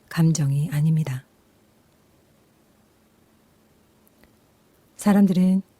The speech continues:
서로를 필요로 하다고 하면서 이게 사랑이라고 생각합니다. 우리가 사랑할 때면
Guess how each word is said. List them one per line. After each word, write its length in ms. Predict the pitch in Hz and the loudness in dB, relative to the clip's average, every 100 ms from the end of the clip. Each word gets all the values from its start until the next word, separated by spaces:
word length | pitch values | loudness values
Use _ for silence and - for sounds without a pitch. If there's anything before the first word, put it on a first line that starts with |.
| _ | _
서로를 460 | - 214 208 202 208 | -4 0 2 2 0
필요로 400 | 208 208 196 190 | -2 -2 0 0
하다고 360 | 190 180 160 | -2 -2 -2
하면서 580 | 147 135 131 127 147 147 _ _ _ _ _ _ _ _ | -4 -4 -6 -8 -8 -10 _ _ _ _ _ _ _ _
이게 460 | 175 170 180 185 196 | -4 0 2 0 -4
사랑이라고 720 | - 196 202 175 131 131 175 196 | -6 -2 0 0 -2 -4 -4 -2
생각합니다. 720 | 190 180 165 156 139 123 - _ _ _ _ _ _ _ _ _ _ _ _ _ _ _ _ _ _ _ _ _ _ _ _ _ _ _ _ - | -2 -2 -2 -4 -4 -8 -12 _ _ _ _ _ _ _ _ _ _ _ _ _ _ _ _ _ _ _ _ _ _ _ _ _ _ _ _ 0
우리가 360 | 196 185 196 208 | 2 4 2 2
사랑할 360 | 214 202 185 | 2 2 2
때면 480 | - 147 139 147 | 0 -4 -2 -4